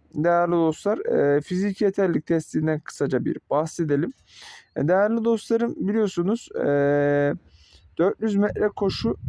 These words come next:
e, e, hedef koşusu ve bin beş yüz metre düz koşu dediğimiz koşu var. Bu koşulardan en az bir tanesine girmek zorunda olduğunuzu belirtelim.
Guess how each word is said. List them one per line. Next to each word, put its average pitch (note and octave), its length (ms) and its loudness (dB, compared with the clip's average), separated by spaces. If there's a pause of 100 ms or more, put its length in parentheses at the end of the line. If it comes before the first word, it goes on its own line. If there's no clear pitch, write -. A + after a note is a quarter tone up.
e, C#3+ 80 0 (1080)
e, C3+ 380 0
hedef E3+ 400 0
koşusu - 400 -8
ve G#3 160 0
bin F#3+ 180 2
beş G3+ 220 -2
yüz E3 60 -8
metre D3+ 340 -4
düz F3+ 180 -2
koşu - 340 -4 (240)
dediğimiz C3 440 0
koşu F3+ 340 -4
var. F#3+ 220 0
Bu F#3+ 40 -10
koşulardan D#3 560 -2
en F3 100 0
az D#3+ 220 0
bir F#3 100 -4
tanesine D#3 520 -4
girmek D#3+ 400 0
zorunda C3 380 -2
olduğunuzu B2+ 540 -2 (120)
belirtelim. C#3+ 600 0